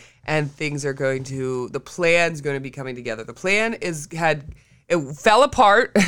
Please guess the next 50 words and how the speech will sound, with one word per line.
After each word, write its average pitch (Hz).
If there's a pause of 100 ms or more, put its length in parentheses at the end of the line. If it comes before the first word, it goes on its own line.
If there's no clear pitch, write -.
(180)
<laughs> 247
when 202
Mercury 180
retrograded 165
in 151
Capricorn. 135 (260)
Then 226
it 311
went 277
back 214
to 190 (340)
Sagittarius, 190
where 185
it's 175
being 170
a -
little 160
more 175
open-hearted 156
and 139
fighting 165
through, 151
you 143
know, 147
the 147
ideas 139
and 139
things 143
like 139
that. 120
And 160
now 147
it's 151
moving 160
direct 135
back 131
into 127
Capricorn. 131
So 147
you're 143
moving 160
ahead 151
with 131
that -
solid 139
plan, 139
with 123
that 127
solid 135
foundation, 117